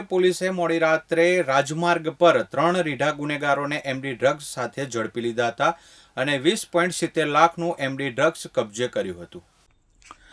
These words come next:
દિવાળી વેકેશનમાં બંધ દુકાનોમાં રાત્રે ચોરીઓ અટકાવી શકાય તે માટે લાલગેટ પોલીસ ઇન્સ્પેક્ટર એન એમ ચૌધરી અને તેમની ટીમે આ વિસ્તારમાં રાત્રે પેટ્રોલિંગ વધાર્યું હતું.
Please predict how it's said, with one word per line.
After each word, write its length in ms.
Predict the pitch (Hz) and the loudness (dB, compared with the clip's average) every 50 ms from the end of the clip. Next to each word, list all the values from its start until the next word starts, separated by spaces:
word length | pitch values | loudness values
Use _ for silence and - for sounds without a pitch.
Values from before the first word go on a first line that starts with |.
| - - - - - - _ 123 | -20 -20 -20 -20 -20 -14 _ 4
દિવાળી 360 | 120 147 175 202 226 240 247 | 8 10 10 12 12 10 10
વેકેશનમાં 680 | 233 208 - 202 190 - 202 196 190 185 185 190 196 175 | 8 6 6 4 0 2 2 2 6 8 8 8 8 6
બંધ 220 | 185 185 180 175 | 4 2 2 0
દુકાનોમાં 600 | 170 180 185 - 185 175 175 170 165 165 170 165 | -2 -2 2 6 6 6 6 6 4 6 6 8
રાત્રે 460 | 156 151 151 156 147 _ - 208 214 | 8 8 8 8 6 _ 0 0 0
ચોરીઓ 480 | 208 - - 175 175 165 175 170 170 175 | 0 0 0 0 0 0 0 0 0 0
અટકાવી 460 | - - 135 127 - - 143 143 143 | -2 -2 -6 -4 0 2 2 2 0
શકાય 420 | 135 - 143 131 - 139 147 156 151 | -2 -4 -4 0 4 4 4 4 2
તે 160 | - 151 139 | 0 -4 -4
માટે 400 | 131 123 127 127 123 - 151 127 - - - - - - _ - | -2 0 0 0 2 4 2 2 2 -2 -10 -20 -20 -18 _ -4
લાલગેટ 640 | 117 120 135 156 170 190 202 185 175 175 190 190 190 | 2 6 8 8 8 8 6 4 2 2 2 0 -2
પોલીસ 340 | 175 175 165 165 160 - - - | -2 -2 -2 -2 -2 -4 -6 -6
ઇન્સ્પેક્ટર 680 | 151 131 - - - 175 170 151 - 147 123 95 - _ _ _ _ _ _ _ _ - | -6 -6 -4 0 4 4 4 4 4 2 2 2 0 _ _ _ _ _ _ _ _ 2
એન 240 | 147 151 180 202 180 - | 4 4 4 4 2 4
એમ 220 | 156 156 160 165 143 | 4 4 4 4 2
ચૌધરી 420 | - 156 139 131 123 139 156 185 - - - | 2 2 2 2 2 2 2 2 0 0 -2
અને 160 | 143 143 135 | -2 -2 0
તેમની 420 | 123 151 147 147 160 170 175 170 | 0 2 0 2 0 -2 -2 -2
ટીમે 280 | 156 156 147 143 143 - | 0 -2 -2 0 0 -2
આ 160 | - 131 135 | 0 2 0
વિસ્તારમાં 720 | 131 131 123 - - 147 143 147 147 143 135 131 139 143 123 | 0 0 -2 -2 4 6 6 6 6 4 4 4 4 6 6
રાત્રે 360 | 135 139 143 - - 185 196 | 6 6 6 6 2 -2 -2
પેટ્રોલિંગ 520 | 170 165 143 117 135 143 139 139 156 165 | 0 0 -2 0 0 -2 -2 -2 -2 -2
વધાર્યું 460 | 143 127 110 110 113 113 110 104 101 92 | -2 -4 -2 0 0 0 0 -2 -6 -10
હતું. 240 | - - 92 - | -12 -14 -16 -16